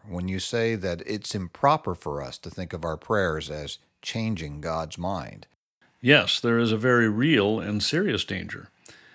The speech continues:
Speaker 2: If we think that we can cause God to change his mind by our prayers,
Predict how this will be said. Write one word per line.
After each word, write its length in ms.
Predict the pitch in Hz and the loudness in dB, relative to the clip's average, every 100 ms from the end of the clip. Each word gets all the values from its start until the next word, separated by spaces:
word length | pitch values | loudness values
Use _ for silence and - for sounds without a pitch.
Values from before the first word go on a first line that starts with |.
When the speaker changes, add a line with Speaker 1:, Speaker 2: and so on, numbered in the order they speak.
| _ | _
Speaker 2:
If 180 | 123 - | -10 0
we 140 | 208 | 2
think 460 | 233 226 196 104 - | 2 4 4 4 0
that 120 | 117 | -4
we 140 | 127 151 | -2 0
can 200 | 165 151 | 0 0
cause 360 | - 135 131 | 2 2 2
God 400 | 104 113 117 107 | 0 0 2 0
to 60 | 98 | -4
change 400 | - 117 110 95 | -4 0 0 0
his 160 | 101 | -2
mind 500 | 87 110 127 95 92 | -2 0 0 0 -2
by 140 | 90 95 | -2 -2
our 160 | 92 | -2
prayers, 580 | 92 - 185 131 - 110 | -4 -4 0 0 0 -6